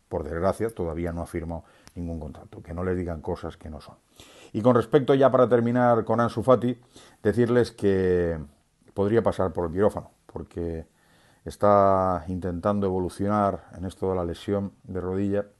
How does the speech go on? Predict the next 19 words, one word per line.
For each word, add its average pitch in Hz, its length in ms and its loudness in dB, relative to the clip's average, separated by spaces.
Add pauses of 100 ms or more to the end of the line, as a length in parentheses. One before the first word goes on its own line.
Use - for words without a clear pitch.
(720)
y 98 160 -6
no, 110 260 -2 (1600)
no, 123 280 -4 (320)
no 117 180 0
acaba 107 300 2
de, 90 340 -2 (100)
de 98 120 -2
avanzar. 92 460 0 (540)
Hace 95 1000 0 (1160)
pruebas 101 340 2
de, 90 540 0
de 87 120 -6
fuerza, 110 760 4
de 92 100 0
resistencia 107 1000 -2
y 92 160 -2
no 110 140 -6
acaba 98 400 0
de, 82 300 -6